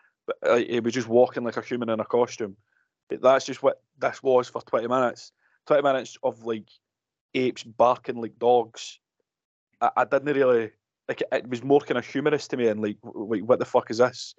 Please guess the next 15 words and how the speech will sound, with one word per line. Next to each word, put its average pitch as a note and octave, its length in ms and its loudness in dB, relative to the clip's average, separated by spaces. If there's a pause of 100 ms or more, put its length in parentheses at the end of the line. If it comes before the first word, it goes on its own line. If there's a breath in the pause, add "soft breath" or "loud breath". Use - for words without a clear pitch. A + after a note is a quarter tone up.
(440)
actually A#2+ 340 2
got A#2+ 160 -2
to A2+ 80 -8
do B2 180 0
with C3+ 180 4
it? A2+ 60 -8
Like, A2+ 100 -4
where C3 280 2
is A#2+ 100 -2
this A#2 180 -4
going? A#2+ 360 0 (760)
Eh, A2 360 2 (400)
and C3 100 2
it, C3+ 80 -2 (200)
it, - 260 -16